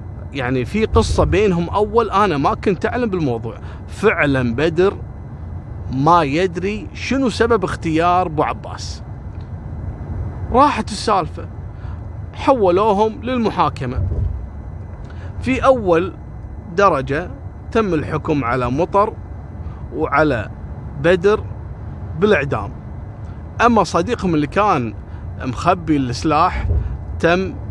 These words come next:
آه، حكم عليه بغرامة ثلاثة آلاف دينار والإفراج عنه، لأنه فعلا ما كان يدري أن هذا السلاح جريمة. لكن في الاستئناف شافوا حالة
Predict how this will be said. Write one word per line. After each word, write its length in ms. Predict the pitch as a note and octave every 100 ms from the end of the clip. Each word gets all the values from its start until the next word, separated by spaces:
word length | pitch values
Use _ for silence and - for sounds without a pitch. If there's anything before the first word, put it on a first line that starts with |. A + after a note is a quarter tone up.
| -
آه، 720 | C3+ B2 A#2+ A#2 A#2 A#2 G#2
حكم 380 | - D#3 D#3+ D#3
عليه 440 | A#2+ C#3+ D#3+ E3+ F3
بغرامة 640 | D3 D3 C3+ C#3+ D#3 C#3+
ثلاثة 420 | C3+ D3+ C#3 -
آلاف 160 | D3 C3
دينار 400 | C3 C3+ E3+ G3+
والإفراج 560 | F3 E3 - D3 C3
عنه، 340 | A#2 A2+ B2+ F3+ - -
لأنه 280 | - D#3 D#3
فعلا 420 | C3 E3+ C3+ D#3
ما 180 | D#3 C#3
كان 260 | C3 C#3 B2
يدري 240 | C3+ C#3+
أن 60 | B2
هذا 240 | A#2 C3+
السلاح 360 | B2+ C3 C3 D#3+
جريمة. 480 | C#3+ G#2+ F#2+ - - - - - - - - - - -
لكن 320 | C#3+ D3+ -
في 120 | C3+
الاستئناف 800 | F#3+ F#3 - - C#3 B2 C#3+ - - - - - - -
شافوا 480 | - - A#3 G3+ F#3
حالة 480 | - E3 E3 D3